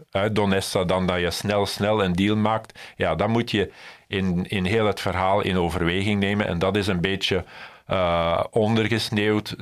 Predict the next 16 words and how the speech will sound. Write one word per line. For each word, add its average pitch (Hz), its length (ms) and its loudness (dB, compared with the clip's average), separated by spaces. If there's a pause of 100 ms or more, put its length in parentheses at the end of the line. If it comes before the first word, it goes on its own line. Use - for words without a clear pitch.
de 90 120 0
voorbije 90 560 -2
tijd 101 320 0
in 98 180 -2
heel 98 280 2
het 92 120 -2
verhaal, 92 540 0
het 95 120 -4
hele 90 280 0
drama 95 560 0 (280)
rond 95 260 0
de 101 80 -4
financiering 87 760 0
door, 80 260 0 (120)
door 80 200 -4
Mitra. 76 440 -8